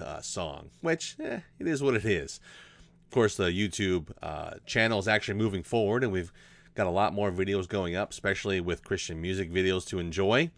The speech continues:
can also take a look at our website, which is our mighty fortress dot com. There's extra media that's hosted there, where you're gonna find articles and videos, and even our merch store, where you can help support the work.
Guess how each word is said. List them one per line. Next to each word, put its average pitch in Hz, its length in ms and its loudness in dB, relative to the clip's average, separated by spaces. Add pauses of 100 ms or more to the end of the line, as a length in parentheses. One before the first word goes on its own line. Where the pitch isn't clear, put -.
(580)
can 101 120 -2
also 101 220 0
take 101 140 2
a 92 40 0
look 98 180 0
at 92 100 2
our 90 120 2
website, 87 720 2 (280)
which 85 240 -8
is 82 300 -4
our 87 260 2
mighty 82 340 -2
fortress 80 560 -10
dot 76 320 -4
com. 78 460 -8 (760)
There's 95 320 0 (360)
extra 120 360 2
media 104 500 4
that's 110 340 2
hosted 120 520 0
there, 80 340 0
where 110 100 4
you're 92 120 4
gonna 92 180 0
find 98 320 -2
articles 90 560 -2
and 143 260 -2
videos, 85 460 -4
and 95 100 -4
even 123 420 -2 (340)
our 90 160 0
merch 151 400 0
store, 98 340 2
where 98 120 4
you 98 80 -2
can 98 100 -4
help 98 160 -2
support 101 340 -2
the 90 80 -4
work. 117 400 2